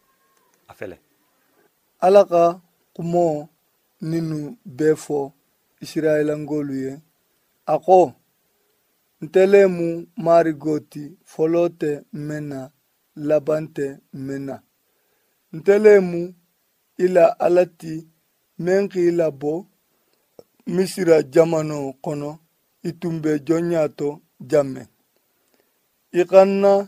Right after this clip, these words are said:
Speaker 2: i fanbu la, fen batula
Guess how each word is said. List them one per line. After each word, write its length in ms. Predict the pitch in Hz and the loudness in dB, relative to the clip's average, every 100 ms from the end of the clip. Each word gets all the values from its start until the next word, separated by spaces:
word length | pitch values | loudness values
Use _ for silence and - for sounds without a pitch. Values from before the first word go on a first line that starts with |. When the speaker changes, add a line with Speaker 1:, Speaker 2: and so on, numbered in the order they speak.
| _ _ - | _ _ -14
Speaker 2:
i 60 | |
fanbu 580 | 170 - 185 175 170 170 | -12 0 2 2 -2 -2
la, 180 | 170 156 160 _ _ _ _ _ _ - | 2 0 0 _ _ _ _ _ _ -4
fen 200 | 180 170 | -2 -2
batula 500 | 165 170 170 156 143 | 2 2 2 -6 -6